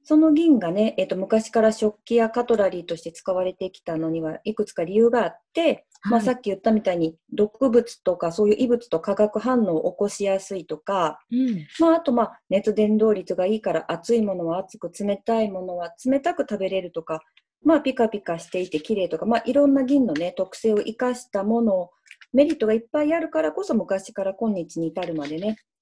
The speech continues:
Speaker 1: あの、使われ続けているんですけれども、
Speaker 2: はい。
Speaker 1: この銀が先ほど言った毒物と反応するんですけども、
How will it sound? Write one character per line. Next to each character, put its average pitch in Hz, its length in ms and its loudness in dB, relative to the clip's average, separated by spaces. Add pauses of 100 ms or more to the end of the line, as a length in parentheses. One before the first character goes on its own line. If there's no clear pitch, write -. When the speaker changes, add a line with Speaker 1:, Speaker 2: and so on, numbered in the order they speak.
Speaker 1:
あ 180 120 -8
の、 165 460 -4
使 - 240 -10
わ 185 120 -2
れ 185 160 -4
続 226 220 -2
け 220 140 -2
て 214 120 0
い 214 80 4
る 196 120 -6
ん 170 80 -6
で 156 100 -6
す - 140 -20
け 165 100 -10
れ 156 120 -8
ど 160 100 -8
も、 233 320 -2 (160)
Speaker 2:
は 202 240 -4
い。 180 120 -8 (200)
Speaker 1:
こ 285 120 2
の 294 140 6
銀 285 340 2
が 220 240 -2
先 226 240 -4
ほ 240 80 0
ど 240 120 2
言 240 40 2
っ - 20 2
た 233 120 -2
毒 208 280 -4
物 240 300 -6
と 185 400 -2
反 214 260 0
応 220 140 0
す 220 100 -4
る 226 120 0
ん 220 40 2
で 180 120 -4
す - 80 -20
け 170 100 -6
ど 175 100 -8
も、 214 220 -2